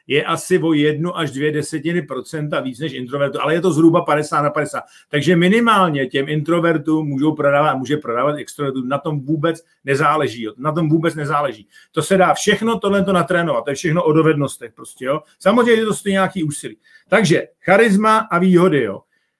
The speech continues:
Větší úspěch na veřejnosti a je to vlastně schopnost toho charismatického člověka ovlivňovat a inspirovat ty lidi, jo. Já znám hodně lidí, který mají jasnou vizi, co by se mělo prostě dělat, jako,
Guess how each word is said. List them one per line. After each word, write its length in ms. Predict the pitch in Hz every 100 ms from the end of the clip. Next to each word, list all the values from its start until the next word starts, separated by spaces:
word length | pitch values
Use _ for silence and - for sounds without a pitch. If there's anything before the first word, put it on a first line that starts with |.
| -
Větší 520 | 123 185 190 247 233
úspěch 560 | 220 196 - 202 226 180
na 160 | 170
veřejnosti 880 | 175 175 165 151 143 - - 131 135
a 120 | 139
je 160 | 135 147
to 160 | 151 214
vlastně 460 | 214 - 220 226
schopnost 720 | 226 - 233 - 160 127 -
toho 180 | - 156
charismatického 840 | 156 160 175 180 180 180 - 190 190
člověka 680 | 180 156 139 117 120 107 - _ - _
ovlivňovat 840 | 143 165 160 185 196 202 208 220 220
a 60 |
inspirovat 760 | 180 180 - - 196 208 202 202
ty 100 | 202
lidi, 340 | 226 208 160
jo. 240 | 117 104 - _ -
Já 340 | 139 170 208
znám 360 | 175 190 208 226
hodně 360 | 196 190 214
lidí, 480 | 226 220 175 123 113 -
který 320 | - 180 214
mají 360 | 220 226 214 165
jasnou 520 | 202 190 - 226 233
vizi, 420 | 233 226 202 147 -
co 140 | 175
by 120 | 180
se 160 | 185 202
mělo 320 | 202 208 196
prostě 380 | 190 - - 196
dělat, 380 | 180 170 165 -
jako, 380 | 139 - 117